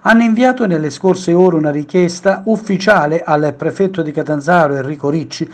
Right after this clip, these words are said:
per riprendere il confronto, per continuare ad affrontare, sulla base dei reciproci affidamenti finora raggiunti ai vari livelli, le avvertenze inerenti ai lavoratori di cui in oggetto.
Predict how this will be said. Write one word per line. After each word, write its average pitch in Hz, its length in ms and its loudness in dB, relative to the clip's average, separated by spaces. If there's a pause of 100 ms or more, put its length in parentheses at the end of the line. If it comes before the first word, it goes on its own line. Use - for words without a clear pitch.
(240)
per 139 160 -2
riprendere 156 540 2
il 147 120 -2
confronto, 220 640 0
per 160 180 -2
continuare 180 600 2
ad 165 80 0
affrontare, 156 680 0 (220)
sulla 151 320 0
base 170 400 2
dei 147 200 -2
reciproci 147 600 -4
affidamenti 160 640 0
finora 147 400 0
raggiunti 185 580 0 (260)
ai 180 200 6
vari 180 300 4
livelli, 170 500 0
le 208 100 0
avvertenze 214 600 0
inerenti 185 520 0
ai 185 40 2
lavoratori 175 720 2
di 190 200 -4
cui 240 240 0
in 220 80 0
oggetto. - 640 -8